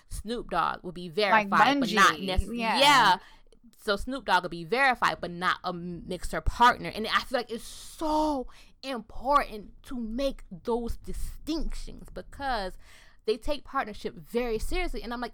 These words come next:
Speaker 1: as you
Speaker 2: You
Speaker 1: should.
Speaker 2: do. 'Cause
Speaker 1: As
Speaker 2: they're
Speaker 1: you
Speaker 2: brand
Speaker 1: should.
Speaker 2: ambassadors. Every
Speaker 1: Yeah,
Speaker 2: partner is a
Speaker 1: is a
Speaker 2: brand
Speaker 1: brand
Speaker 2: ambassador.
Speaker 1: ambassador. And you got your brand ambassador throwing, yeeting cats off their desk.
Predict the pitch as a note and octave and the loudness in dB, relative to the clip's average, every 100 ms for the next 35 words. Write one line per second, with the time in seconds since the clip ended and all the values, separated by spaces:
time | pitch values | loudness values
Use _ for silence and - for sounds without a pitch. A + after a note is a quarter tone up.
0 | - D4+ B3 B3+ A#3 G#3 F#4 G#4+ C4+ F3+ | 0 2 2 -4 -6 -6 -4 -2 -2 -4
1 | D#3 E3+ - - - F4 F4 C#4+ C4+ A4 | -6 -10 -18 -20 -2 0 2 4 2 2
2 | A#4 C4 G3+ G4 B3 F#3 D#3 - - G#3 | 2 6 8 8 4 4 0 -4 -4 -2
3 | G#4+ D#5 D#5+ C5+ C#4+ A3 F3+ F#3 C4 F3+ | 2 4 8 8 8 6 2 -4 -2 -2
4 | G#3 A#3 B3+ B3 B3+ D#3 - B3+ D#4 F4 | 0 0 0 -2 -4 -2 -2 -4 0 2
5 | G4 F#3+ E3 D3 - - - _ _ _ | 2 -2 -6 -8 -14 -20 -20 _ _ _
6 | A#3 B3+ C4+ E4 D#4 D4 B3 A3 D#4+ F4+ | 0 2 2 2 2 2 2 2 0 0
7 | B3 A#3+ B3+ B3 A3+ B3 A3+ G#3+ - G#3 | -2 0 0 0 -2 0 0 0 -4 -4
8 | C#4+ G#3+ A#3+ F4+ E4 - - - _ A#3 | -2 -2 2 6 6 4 -6 -16 _ 4
9 | C4+ B3+ B3 D#4 E4+ D#4+ E4+ - | 6 2 4 4 6 4 -2 -12